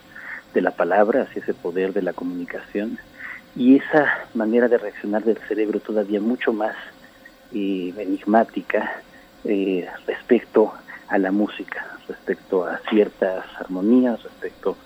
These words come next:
a, a ciertos sonidos y a lo que eso provocan en cada uno. Y el gran talento de los, eh, compositores que al mismo tiempo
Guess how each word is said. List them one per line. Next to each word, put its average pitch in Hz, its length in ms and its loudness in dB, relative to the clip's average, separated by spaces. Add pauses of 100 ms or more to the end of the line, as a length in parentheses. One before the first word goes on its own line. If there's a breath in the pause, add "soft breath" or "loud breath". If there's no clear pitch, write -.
(500 loud breath)
a, 90 300 -4 (440 loud breath)
a - 140 -6
ciertos 98 400 0 (180)
sonidos 110 520 4 (500 loud breath)
y 95 80 0
a 98 60 2
lo 95 120 0
que 104 140 0
eso 98 160 0
provocan 92 560 0
en 90 80 -8
cada 87 240 -4
uno. 82 300 -6
Y 98 280 4
el 98 140 0
gran 120 240 4
talento 113 560 2 (480 loud breath)
de 107 140 0
los, 101 240 2 (180)
eh, 95 200 -4 (340 loud breath)
compositores 104 840 2
que 101 100 -2
al 101 60 -4
mismo 101 260 -2
tiempo 101 520 -2